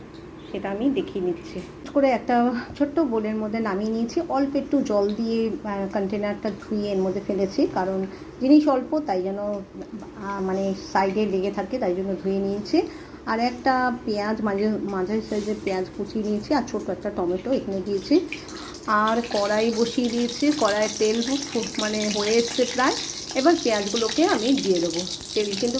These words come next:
বেশ ফুটছে, আপনারা কিন্তু এরকম হলে একটু সরেই থাকবেন।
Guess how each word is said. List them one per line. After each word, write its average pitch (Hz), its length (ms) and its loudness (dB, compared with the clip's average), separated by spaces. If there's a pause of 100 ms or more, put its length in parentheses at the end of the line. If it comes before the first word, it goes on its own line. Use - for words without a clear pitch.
বেশ 247 320 4
ফুটছে, 277 300 0
আপনারা 214 340 0
কিন্তু 233 240 -4
এরকম 220 320 -2
হলে 240 260 0 (400)
একটু 339 240 4
সরেই 214 380 2
থাকবেন। 175 420 -2